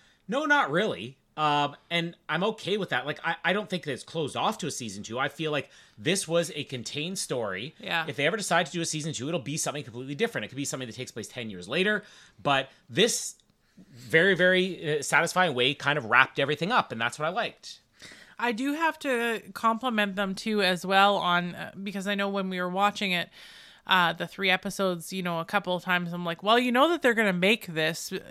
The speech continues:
Speaker 2: or whatever, like, the two characters, that you know that they're gonna survive because they're obviously in the movies
Speaker 1: Mm-hmm.
Speaker 2: later on. So it's like, I have to compliment them on the fact that even though you actually know that they survive just because you've seen the movies, they actually handle it really well.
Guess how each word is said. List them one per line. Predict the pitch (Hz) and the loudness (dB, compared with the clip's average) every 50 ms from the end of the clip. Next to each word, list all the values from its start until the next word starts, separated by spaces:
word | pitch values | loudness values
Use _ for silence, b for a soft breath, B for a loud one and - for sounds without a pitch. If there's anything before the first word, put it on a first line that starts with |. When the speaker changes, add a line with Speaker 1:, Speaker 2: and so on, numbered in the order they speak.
| - - | -12 -6
Speaker 2:
or | 185 185 180 | -4 -2 0
whatever, | 180 180 175 165 170 175 175 | 2 0 0 0 0 -2 0
like, | 175 175 170 - | 0 -2 -2 -4
the | 175 | -8
two | - - 196 190 | -6 -4 -4 -2
characters, | - 190 185 180 - 185 185 170 160 | 2 2 2 2 2 -2 -2 -2 -2
that | 180 190 - | -4 -6 -4
you | 196 202 214 | -2 0 2
know | 247 294 | 4 4
that | 302 262 185 | 4 4 2
they're | 214 190 170 | 2 0 0
gonna | 190 185 170 | 0 -2 -2
survive | - - 165 151 160 196 226 220 196 170 165 175 175 170 | -4 -4 -6 0 4 6 8 8 8 8 6 2 0 -2
because | 190 180 - - 185 175 170 165 156 - B B B B B B B B | -4 -4 0 2 2 2 2 0 -2 -8 B B B B B B B B
they're | - 190 208 | 0 4 4
obviously | 233 220 208 202 175 - 185 190 180 180 | 4 4 4 0 -2 -2 -2 0 0 0
in | 180 | 0
the | 180 | 0
movies | 180 185 185 180 185 185 | 0 0 2 2 2 0
Speaker 1:
Mm-hmm. | 180 208 | 2 2
Speaker 2:
later | 208 202 226 240 | 2 4 4 6
on. | 220 190 170 160 B B B B B B B B B - - | 6 4 4 0 B B B B B B B B B -12 -10
So | - - 247 240 226 - - | -2 0 2 2 2 0 -2
it's | 240 233 - 269 | -6 -4 0 -2
like, | 247 202 - - _ _ _ _ _ _ - | -2 -2 -4 -16 _ _ _ _ _ _ -2
I | 214 | -2
have | 196 196 240 277 - | 2 4 4 4 4
to | - 302 | 2 -8
compliment | - - - 262 262 240 - 262 247 233 240 233 220 214 | -6 -2 -2 -2 -2 -2 -4 -8 -4 -2 -2 -2 -2 -2
them | 226 214 208 | -4 -2 -2
on | 202 196 | -4 -4
the | 196 | -4
fact | 190 - 214 196 196 - | -2 2 2 2 2 0
that | - 196 185 - | -4 -4 -4 -4
even | 214 226 226 247 240 226 214 208 196 180 | -6 -4 -2 -2 -2 -2 -4 -4 -2 0
though | 202 202 202 | 0 0 0
you | 208 196 185 190 190 | 0 -2 -2 2 4
actually | 185 190 185 - - - 190 175 175 | 4 4 2 0 -6 -4 -2 -2 -2
know | 170 170 170 165 170 185 196 | -2 -2 -2 0 0 0 0
that | 190 202 190 - | -2 -4 -4 -4
they | 190 190 190 | -4 -4 -4
survive | - - 190 175 175 170 175 180 | -4 -6 -4 0 2 2 2 2
just | 175 190 180 - | 0 -6 -10 -8
because | - 190 - 185 160 175 | -8 -8 -8 -8 -10 -10
you've | 175 170 | -10 -8
seen | - 196 190 175 | -6 -6 -4 -4
the | 170 160 | -4 -6
movies, | 165 170 185 247 302 330 302 | -6 -4 -2 -2 -2 -2 0
they | - 202 190 | 4 4 4
actually | 214 226 - - 392 320 | 4 4 0 -6 -6 0
handle | 269 233 214 220 240 233 226 | 2 2 4 4 2 2 0
it | 202 - | 0 -2
really | 165 190 202 202 185 | -2 -2 0 0 2
well. | 175 175 175 170 170 180 - | 2 4 6 6 4 4 -2